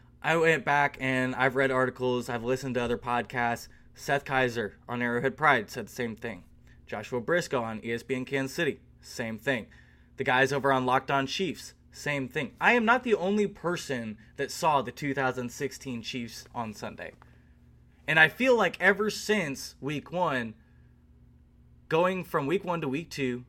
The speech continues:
from week two to week three, we're getting closer and closer back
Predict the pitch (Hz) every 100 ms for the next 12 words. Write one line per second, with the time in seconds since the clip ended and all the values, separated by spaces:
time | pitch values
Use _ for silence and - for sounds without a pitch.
0 | - _ - - - - - 127 117 -
1 | 120 143 143 147 131 131 127 - 143 127
2 | 104 - - - - - - 135 - 175
3 | 180 165 151 - 156 165 185 170 165 -
4 | 147 143 143 123 - 127 117 -